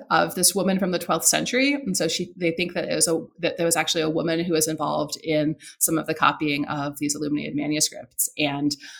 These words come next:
I think a lot about the work of those manuscripts and all of the people who labored on these things, basically keeping this information and these texts alive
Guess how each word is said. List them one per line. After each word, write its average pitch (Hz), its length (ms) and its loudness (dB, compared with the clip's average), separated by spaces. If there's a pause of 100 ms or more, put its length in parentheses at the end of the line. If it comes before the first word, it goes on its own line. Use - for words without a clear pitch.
(240)
I 202 120 8
think 220 240 4
a 196 60 4
lot 160 260 6
about 156 240 2
the 165 100 0
work 151 360 -2 (260)
of 143 420 0 (280)
those 160 200 6
manuscripts 160 800 2
and 165 120 -2
all 160 260 2
of 156 120 -2
the 160 80 -8
people 156 340 -2
who 160 140 -4
labored 151 320 -2
on 147 140 -2
these 147 200 0
things, 147 480 2 (280)
basically 160 420 0
keeping 156 580 0
this 156 260 2
information 143 920 -2 (340)
and 143 380 0
these 151 240 4
texts - 520 2
alive 147 600 2